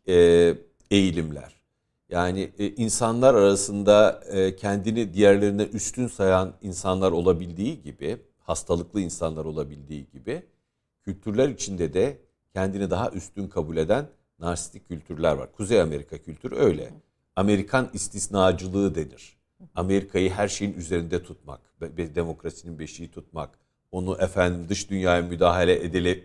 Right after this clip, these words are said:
edebilir bir kuvvet olarak ta-, e, düşünmek.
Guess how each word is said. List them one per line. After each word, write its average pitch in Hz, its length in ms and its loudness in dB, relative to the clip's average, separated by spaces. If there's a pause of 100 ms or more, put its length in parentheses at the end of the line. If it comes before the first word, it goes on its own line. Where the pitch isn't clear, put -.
edebilir 87 500 -2
bir 90 140 -4
kuvvet 95 340 -2
olarak 85 360 0 (440)
ta-, 80 320 -2
e, 80 240 0
düşünmek. 73 500 -16